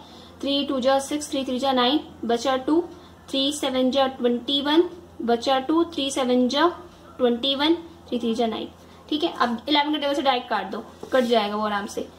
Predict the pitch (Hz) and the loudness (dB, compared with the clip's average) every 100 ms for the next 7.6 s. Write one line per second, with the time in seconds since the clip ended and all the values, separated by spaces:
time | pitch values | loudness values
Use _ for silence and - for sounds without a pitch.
0 | - - - - 269 269 285 294 285 302 | -20 -20 -20 -4 2 2 2 -2 0 0
1 | 285 269 285 277 277 285 294 277 349 - | 2 2 2 2 2 2 0 2 0 0
2 | 262 240 277 320 320 339 - 269 - 277 | -2 0 -2 0 2 2 0 -10 0 2
3 | 262 285 294 269 277 285 277 262 254 262 | 2 0 -2 -2 -4 -4 -2 0 -2 -4
4 | 269 262 277 277 311 330 - - - 262 | 2 4 4 2 2 0 -4 -18 -2 2
5 | 254 269 262 262 294 330 - - 262 262 | 4 4 2 2 2 0 -2 -4 4 6
6 | 277 262 294 269 254 269 277 262 247 294 | 6 2 0 2 2 0 2 4 4 2
7 | 285 233 - - 302 339 | 2 2 -2 0 4 4